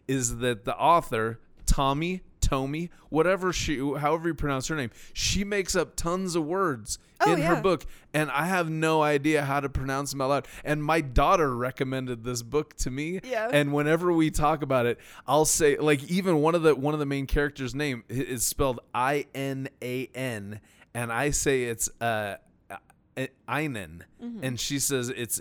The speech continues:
Speaker 1: Inan, and I
Speaker 2: Mm-hmm.
Speaker 1: go, "Mm, okay." I don't know if there's any, I don't know if there's a authoritative backing for you to, <laughs> to, to,
Speaker 2: Yeah.
Speaker 1: like, talk smack about how I say Einen.
Speaker 2: <laughs>
Speaker 1: It's Einen.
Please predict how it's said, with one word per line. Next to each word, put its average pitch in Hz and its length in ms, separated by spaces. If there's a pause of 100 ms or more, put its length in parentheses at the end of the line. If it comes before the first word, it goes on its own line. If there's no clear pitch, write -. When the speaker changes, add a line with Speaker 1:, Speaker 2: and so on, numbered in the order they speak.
Speaker 1:
Inan, 120 520 (240)
and 110 120
I 113 100
Speaker 2:
Mm-hmm. 117 60
Speaker 1:
go, 113 300
"Mm, 123 460
okay." 117 420 (460)
I 104 140
don't 117 200
know 117 120
if 110 140
there's 113 260
any, 110 160
I 104 140
don't 135 160
know 127 80
if 120 100
there's 117 360
a 104 220 (280)
authoritative 120 1000
backing 104 580
for - 200
you 101 220
to, 95 180
<laughs> - 600
to, - 160 (520)
to, 165 100
Speaker 2:
Yeah. 254 220
Speaker 1:
like, 123 220 (300)
talk 127 260
smack 131 420
about 101 280
how 101 220
I 98 120
say 95 280
Einen. 90 760
Speaker 2:
<laughs> - 60
Speaker 1:
It's 269 840
Einen. 76 720